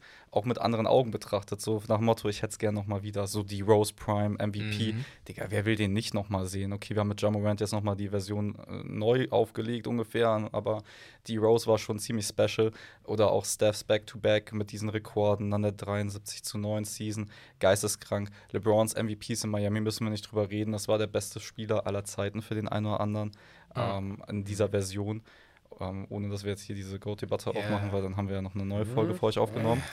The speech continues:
Speaker 3: Ja.
Speaker 1: Ähm, <laughs> deswegen alles easy, aber ich würd, ich würd behaupten, das ist halt auch ein bisschen unfair, wenn man sich überlegt, dass die Spieler, die diese M V Ps gewonnen haben, ja auch immer noch in der Liga sind, ne?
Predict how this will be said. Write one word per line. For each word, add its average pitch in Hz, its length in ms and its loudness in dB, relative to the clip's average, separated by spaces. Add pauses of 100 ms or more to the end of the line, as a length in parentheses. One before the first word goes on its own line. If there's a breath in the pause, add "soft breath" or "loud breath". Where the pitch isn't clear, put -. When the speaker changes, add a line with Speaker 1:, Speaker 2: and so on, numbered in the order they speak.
(560 loud breath)
Speaker 3:
Ja. 110 240 4
Speaker 1:
Ähm, 104 120 0
<laughs> - 600 -6
deswegen 113 420 -2
alles 107 240 0
easy, 117 260 0
aber 110 340 6 (580 soft breath)
ich - 160 -4
würd, 131 220 0 (100)
ich 117 140 -4
würd 127 100 -2
behaupten, 117 500 6
das 107 140 -4
ist 110 140 -4
halt 110 160 8
auch 104 100 4
ein 110 80 -4
bisschen 110 240 -2
unfair, 110 260 -2
wenn 110 80 -2
man 107 140 0
sich 104 140 -6
überlegt, 107 360 -2
dass 107 160 -2
die 113 140 -6
Spieler, 143 400 2
die 107 100 -10
diese 110 240 0
M 101 80 0
V 101 80 -4
Ps 151 240 -6
gewonnen 104 320 -4
haben, 101 200 -2
ja 104 60 -2
auch 95 60 -6
immer 107 140 -2
noch 98 80 -6
in 101 60 -4
der 98 100 -2
Liga 113 320 0
sind, 92 340 -10
ne? 123 280 -4